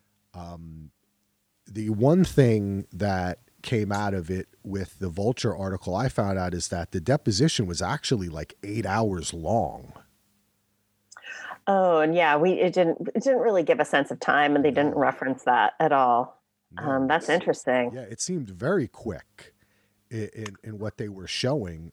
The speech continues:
Speaker 1: or they kinda, I don't think they show him leaving. I think they just kinda break it off.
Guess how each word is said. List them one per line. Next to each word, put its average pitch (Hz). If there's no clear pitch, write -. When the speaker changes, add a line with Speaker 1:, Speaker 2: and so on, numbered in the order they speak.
Speaker 1:
or 95
they 98
kinda, 143
I 156
don't 180
think 180
they 117
show 123
him 90
leaving. 92
I 80
think 101
they 98
just 101
kinda 101
break 90
it 85
off. 87